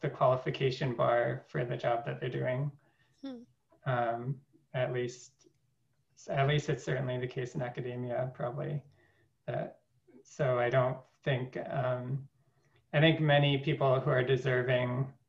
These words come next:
Speaker 1: are not able to get the kind of job that they want, and I feel lucky that I have. Um, but I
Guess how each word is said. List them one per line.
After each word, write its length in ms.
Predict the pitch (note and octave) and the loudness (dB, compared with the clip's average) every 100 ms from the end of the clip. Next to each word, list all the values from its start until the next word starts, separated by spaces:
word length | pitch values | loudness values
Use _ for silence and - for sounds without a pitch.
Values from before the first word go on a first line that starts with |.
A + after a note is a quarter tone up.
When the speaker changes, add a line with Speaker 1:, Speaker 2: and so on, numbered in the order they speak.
| _ _ - | _ _ 0
Speaker 1:
are 140 | D3 C3+ | 6 6
not 360 | B2 B2 B2+ | 8 6 6
able 380 | C#3 B2 B2 B2+ | 4 2 2 2
to 560 | C3 C#3 B2 B2 B2 B2 | 0 2 4 4 2 2
get 360 | C3 A#2+ - - | 2 2 2 0
the 100 | C#3 | 2
kind 280 | D3 B2+ B2 | 4 4 2
of 240 | A#2+ A#2+ - - | 0 -4 -12 -8
job 340 | - C3 A#2+ A#2+ | 4 6 8 6
that 140 | - | 4
they 80 | C#3+ | 6
want, 340 | C3+ C3+ C#3 | 8 10 10
and 80 | C3 | 8
I 120 | B2 B2 | 4 2
feel 240 | D3 B2 | 4 6
lucky 300 | A#2+ A#2 C3+ | 4 4 4
that 160 | B2 A#2+ | 6 6
I 160 | B2 | 4
have. 500 | B2 A#2+ B2+ D3 - - _ _ _ _ _ _ _ _ _ - | 4 4 6 6 2 -8 _ _ _ _ _ _ _ _ _ 6
Um, 400 | C#3 B2 A#2+ A#2+ | 8 8 6 6
but 160 | C3 | 8
I 320 | B2 B2+ B2 | 10 10 8